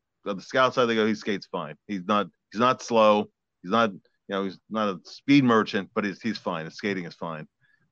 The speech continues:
So, you know, I, I think there's a temptation there, right? And, uh, I mean, and Leonard, Leonard is the guy who has, doesn't have a lot of blanks to fill in. The only question with Leonard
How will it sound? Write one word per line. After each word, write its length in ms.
So, 400
you 80
know, 100
I, 360
I 40
think 240
there's 160
a 60
temptation 560
there, 280
right? 320
And, 340
uh, 180
I 60
mean, 320
and 200
Leonard, 440
Leonard 280
is 80
the 60
guy 120
who 120
has, 240
doesn't 240
have 140
a 40
lot 280
of 140
blanks 340
to 80
fill 260
in. 100
The 120
only 280
question 520
with 100
Leonard 380